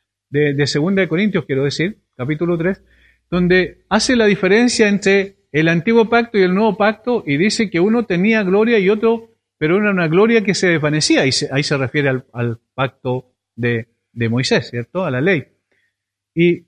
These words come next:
dice que Moisés se colocaba un velo sobre su rostro porque los israelitas no querían ni, ni verlo porque resplandecía. Este resplandor de Moisés era totalmente distinto al resplandor de la transfiguración.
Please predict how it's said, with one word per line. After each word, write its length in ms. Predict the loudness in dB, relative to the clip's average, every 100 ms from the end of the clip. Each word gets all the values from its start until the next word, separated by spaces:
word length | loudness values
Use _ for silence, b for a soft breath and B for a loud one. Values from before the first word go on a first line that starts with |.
| _ -4
dice 300 | -2 -2 -2
que 80 |
Moisés 320 | -2 0 0 0
se 100 | 0
colocaba 480 | 0 0 -2 -2
un 200 | -2 0
velo 340 | 0 0 -4 -10 _ _ _ _ -4
sobre 240 | -2 -2
su 160 | -2 -2
rostro 360 | -2 -4 -8
porque 300 | -6 -8 -4
los 160 | -4 -2
israelitas 420 | -2 -2 -2 -2
no 160 | -2 -2
querían 380 | -2 -2 -2
ni, 120 | -2 -4 -2
ni 180 | -2 0
verlo 380 | 0 0 -2
porque 300 | -2 -4 -2
resplandecía. 640 | -4 -4 -6 -8 -10 -14 -20 _ _ _ _ _ _ _ _ _
Este 320 | 0 2 2 4
resplandor 800 | 4 2 2 2 2 2 2 2
de 80 |
Moisés 420 | 2 2 0 0 0
era 180 | 0
totalmente 720 | 2 2 2 2 0 0 0 0
distinto 580 | 0 -2 0 0 2
al 100 | 0
resplandor 640 | 0 -2 -2 0 0 0 -2
de 80 | -2
la 120 | -2
transfiguración. 640 | -4 -4 -6 -6 -8